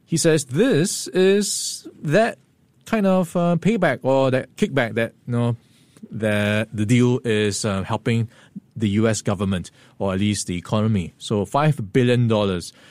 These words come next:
uh, will apparently go into this education fund. But the twist is ByteDance has come up with a statement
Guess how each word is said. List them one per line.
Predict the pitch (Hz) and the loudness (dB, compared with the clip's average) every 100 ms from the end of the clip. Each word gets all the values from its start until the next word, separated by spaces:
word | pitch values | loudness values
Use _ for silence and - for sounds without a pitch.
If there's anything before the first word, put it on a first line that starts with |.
| - - | -20 -8
uh, | 98 95 85 | -4 -4 0
will | 107 | 0
apparently | 101 104 101 | 2 0 0
go | 104 | 0
into | 101 98 | 0 0
this | 98 - | -2 -4
education | - 95 101 95 90 | -6 -4 -4 -4 -4
fund. | 101 85 - | -6 -8 -6
But | 120 | -4
the | 113 | 0
twist | 160 147 123 | 2 2 0
is | 107 - - - - - | -4 -6 -12 -14 -18 -12
ByteDance | 104 139 135 135 104 92 104 | -4 -4 -2 0 0 -2 -6
has | - | -6
come | 120 | -2
up | 117 | -2
with | 104 98 | -2 -6
a | |
statement | - - 120 98 | -4 -2 -2 -4